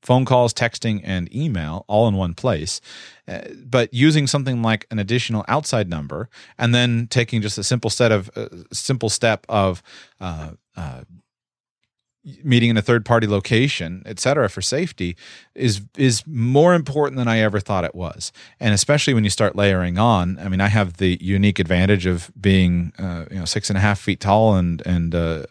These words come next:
over three hundred pounds. So I'm not the most, uh, necessarily attractive rape target, but for a young lady, or for a young woman, uh, a young woman especially who faces,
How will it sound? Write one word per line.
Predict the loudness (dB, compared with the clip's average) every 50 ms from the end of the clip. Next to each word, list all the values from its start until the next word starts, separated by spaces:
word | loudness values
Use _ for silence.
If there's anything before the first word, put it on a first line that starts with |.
| _ -10
over | -6 -6 -4
three | -2 0 2 4
hundred | 4 4 2 0
pounds. | -2 -2 -2 0 0 0 0 0 -2
So | -2 0 2
I'm | 2 2 4
not | 4 2 2 0
the | 0
most, | 0 2 2 2 2 -2 -6 -14 -16 -16 -16 -18 -16 -10 -6
uh, | -4 -4 -4 -4 -4
necessarily | -6 -6 -4 -2 0 2 4 4 4 4 2
attractive | 2 2 0 0 0 -2 -6 -4 -2
rape | 0 0 0 -2 -2
target, | -2 -2 -2 -2 -2 -6 -8 _ -16 -20 -20 -20 -20 _ 0
but | 4 4 4 4 2 0 _ -20 -10
for | -4 0 2 4 6 6 6 6 4 2
a | 2
young | 4 4 4 4 4
lady, | 4 4 4 4 4 2 2 0 -2 -4
or | -6 -8
for | -4 -2 -2
a | 0
young | 0 0 -2 -2
woman, | -4 -6 -6 -8 -8
uh, | -8 -8 -8 -6
a | -4
young | -4 -2 -2 -2
woman | -2 -4 -4 -4
especially | -6 -6 -4 -4 -4 -4 -4 -4 -4 -4 -2
who | -2 -2
faces, | -2 0 -2 -2 -2 -2 -4 -6 -8